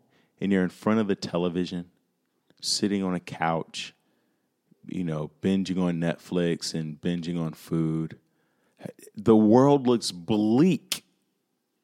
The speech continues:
bleak from that, from that perspective. Because first of all, not only are you, you know, usually not feeling good about your life, but now you're watching probably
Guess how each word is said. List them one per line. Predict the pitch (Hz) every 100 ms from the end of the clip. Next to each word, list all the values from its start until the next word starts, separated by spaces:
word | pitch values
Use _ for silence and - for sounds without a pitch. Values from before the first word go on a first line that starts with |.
| _ _ _ _ _ -
bleak | 113 110 120 165 - - - -
from | - 95 90
that, | 87 82 76 - _
from | - 82
that | 69
perspective. | - - 82 80 - - - -
Because | 131 131
first | - 196 -
of | 98
all, | 87 71 71 - _ _ _ _ _ _ _ _ _ _
not | 101 127
only | 156 135 117
are | 107
you, | 101 101 98 87 - _ _
you | 95
know, | 76 76
usually | 80 104 101 101
not | 95 85
feeling | 110 95
good | 85 90
about | 78 -
your | 101
life, | 98 - - -
but | 110
now | 107 123 156
you're | 170 151
watching | 127 127 127 - 127 113
probably | - 123 131 117 113 110